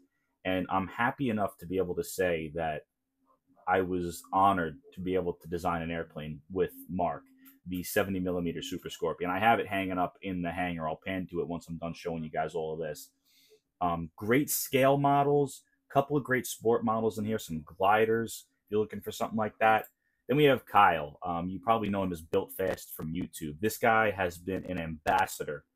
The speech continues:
with three D printed models to the R C hobby. This guy exploded. His planes are easy to print. They're easy to build.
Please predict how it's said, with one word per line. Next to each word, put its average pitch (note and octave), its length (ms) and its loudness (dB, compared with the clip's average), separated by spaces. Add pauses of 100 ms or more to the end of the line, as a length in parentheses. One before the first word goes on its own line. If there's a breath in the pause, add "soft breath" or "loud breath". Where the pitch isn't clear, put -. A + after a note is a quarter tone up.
(220)
with F#2+ 200 -4
three G#2+ 220 -2
D G2+ 120 -2
printed F#2+ 400 -6
models E2+ 400 -2
to F2 100 -6
the D#2 100 -6
R D#2+ 200 -2
C - 180 -12
hobby. D#2 360 -4
This F#2+ 180 -4
guy F#2 180 0
exploded. G2+ 1080 -2 (720 soft breath)
His B2+ 160 2
planes A2+ 480 0
are - 220 -8
easy F#2+ 280 -4
to - 80 -6 (120)
print. A#2 320 0 (280)
They're - 200 -4
easy G#2 300 0
to F#2+ 80 -2
build. F#2 500 2